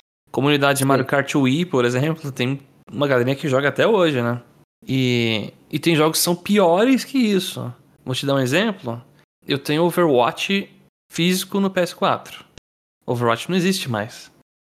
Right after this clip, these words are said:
Speaker 2: Sim.
Speaker 1: Agora é Overwatch dois. Se eu ligar o, o, botar o disco, ele não vai fazer nada. Ele vai ficar preso numa tela lá. Então, assim, a gente tá indo já pra esse caminho.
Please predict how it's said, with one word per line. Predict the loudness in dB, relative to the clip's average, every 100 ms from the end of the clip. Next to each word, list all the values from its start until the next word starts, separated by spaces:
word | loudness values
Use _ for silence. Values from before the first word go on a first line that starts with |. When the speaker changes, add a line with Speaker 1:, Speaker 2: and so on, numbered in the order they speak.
| -6
Speaker 2:
Sim. | 0
Speaker 1:
Agora | 2 2
é |
Overwatch | 2 2 0 0
dois. | 2 2
Se | 0 -2
eu | -4 -2
ligar | -2 0 0
o, | 0 -2 -2 -2 -4
o, |
botar | -6 -2 -2
o | -2
disco, | -2 -2 -2
ele | -2 0
não | 0 -2
vai | -2
fazer | -2 0
nada. | 0 -2 -6 -10
Ele | -6
vai | -4
ficar | -2 -4
preso | -2 -2 0
numa | -2 -2
tela | 0 0
lá. | 0 -4 -10 _ _ _ -6
Então, | -4 0 0
assim, | 0 0 0
a |
gente | 0 -2
tá | 0
indo | 0 0
já | 0 -2
pra | -2
esse | -4
caminho. | -2 0 0 0 0 -2